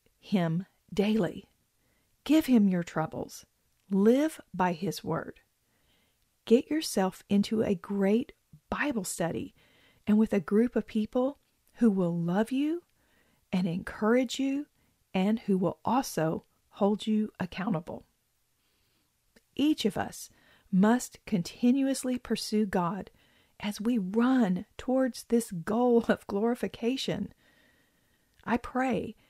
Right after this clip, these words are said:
that you will never cease in running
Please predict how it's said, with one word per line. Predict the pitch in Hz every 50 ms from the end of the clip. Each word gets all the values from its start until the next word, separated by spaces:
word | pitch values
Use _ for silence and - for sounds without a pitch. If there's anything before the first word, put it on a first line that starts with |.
| _ _ _ _ _ _ _ _
that | - - -
you | 220 262
will | 247 233 190
never | 175 170 170 170 180 196 208 214 240 233 233
cease | 226 - - - 220 190 165 - - - - - _
in | - 180 180 185
running | 190 185 185 190 196 214 214 220 226 247